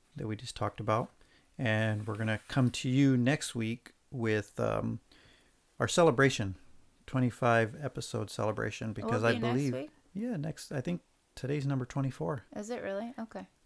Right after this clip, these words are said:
Speaker 1: I hope I'm right.
Speaker 2: <laughs> I hope you're right too, Well.
Speaker 1: <laughs> If I'm not, next week you'll be getting number twenty-four.
Speaker 2: <laughs> And it'll still be probably about the same thing though, right? Zion will tell you if you're wrong.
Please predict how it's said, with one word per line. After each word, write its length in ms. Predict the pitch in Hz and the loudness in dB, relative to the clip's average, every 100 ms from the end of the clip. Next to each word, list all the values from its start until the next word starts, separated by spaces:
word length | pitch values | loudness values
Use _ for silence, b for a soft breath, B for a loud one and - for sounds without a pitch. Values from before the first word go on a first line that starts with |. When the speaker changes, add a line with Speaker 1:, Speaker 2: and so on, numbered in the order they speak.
| 143 | -6
Speaker 1:
I 60 | |
hope 220 | 101 127 | -2 -2
I'm 140 | 110 98 | 0 0
right. 240 | 120 127 269 | 2 2 0
Speaker 2:
<laughs> 100 | 269 | 2
I 80 | 330 | 6
hope 220 | - 403 | 8 10
you're 200 | 370 381 | 12 12
right 280 | 339 302 233 | 12 10 8
too, 200 | - 202 | 2 0
Well. 260 | 160 160 - | 4 2 0
Speaker 1:
<laughs> 60 | - | 0
If 160 | 139 139 | 0 4
I'm 120 | 113 | 6
not, 220 | 127 139 | 6 4
next 280 | 131 117 - | 2 0 0
week 180 | 123 107 | -2 0
you'll 100 | 110 | 0
be 120 | 98 | 0
getting 240 | 104 104 | 0 0
number 180 | 101 101 | -2 -4
twenty-four. 500 | - 113 101 - 107 - | -4 -2 -2 -4 -4 2
Speaker 2:
<laughs> 580 | 302 285 285 - 277 - B B - | 6 10 10 10 6 4 B B 4
And 140 | 240 | 6
it'll 180 | 240 220 | 6 4
still 280 | - 247 233 | 2 2 2
be 160 | 208 | 0
probably 300 | 196 196 175 | 2 0 0
about 200 | 175 165 | -2 -4
the 60 | - | -6
same 260 | - 180 | -8 -8
thing 240 | 196 180 175 | -6 -8 -6
though, 140 | - | -4
right? 200 | - 190 - | -4 -4 -2
Zion 240 | 226 262 294 | 0 2 0
will 80 | |
tell 220 | 208 - - | -8 -8 -6
you 120 | - | -8
if 100 | - | -8
you're 120 | - | -10
wrong. 200 | - - | -8 -10